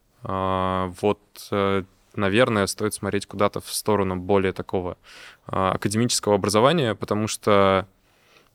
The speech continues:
м, практические скиллы вы подцепите только тогда, когда вы научитесь и начнёте делать игры сами.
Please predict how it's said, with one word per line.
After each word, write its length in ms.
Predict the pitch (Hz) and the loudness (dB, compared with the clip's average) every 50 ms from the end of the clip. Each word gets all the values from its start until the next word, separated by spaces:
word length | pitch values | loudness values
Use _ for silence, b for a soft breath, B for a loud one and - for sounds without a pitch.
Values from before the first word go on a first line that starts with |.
| _ - - _ | _ -20 -20 _
м, 360 | - 85 71 64 - 60 - - | -18 -16 -16 -16 -14 -16 -4 0
практические 560 | - 120 110 - 175 160 - - - - 127 | 0 0 2 0 -4 -2 -2 -2 -2 0 -2
скиллы 380 | - - - 127 139 170 208 - _ _ _ _ _ _ _ _ _ _ _ _ _ _ _ _ _ _ _ _ _ | -2 0 0 0 0 0 -2 -6 _ _ _ _ _ _ _ _ _ _ _ _ _ _ _ _ _ _ _ _ _
вы 220 | - 110 110 123 | -4 -2 0 2
подцепите 580 | 120 120 110 - - 156 156 - 127 - - 101 | 2 2 0 2 0 0 0 0 -2 -2 -2 -4
только 580 | - - 117 120 120 - - 107 104 98 95 - _ _ _ | 2 4 4 4 4 2 2 4 4 4 2 0 _ _ _
тогда, 460 | - 107 101 95 131 151 160 156 165 - _ | -2 0 2 2 2 2 2 0 -4 -12 _
когда 300 | - - 98 95 107 117 | -6 -4 0 2 2 2
вы 100 | 110 98 | 2 0
научитесь 720 | 95 95 117 127 - 104 98 - - - 90 - - - | 0 0 0 0 -2 -4 -4 -4 -6 -10 -10 -10 -10 -10
и 100 | - 104 | -6 -2
начнёте 480 | 104 101 - - - 113 117 - - 101 | -2 -2 -2 -2 -2 -2 -4 -4 -4 -2
делать 320 | 98 101 104 98 - - | 2 2 2 2 2 -2
игры 180 | 101 98 98 92 | -6 -6 -6 -6
сами. 380 | - - - 92 87 82 92 | -6 -6 -6 -6 -8 -10 -12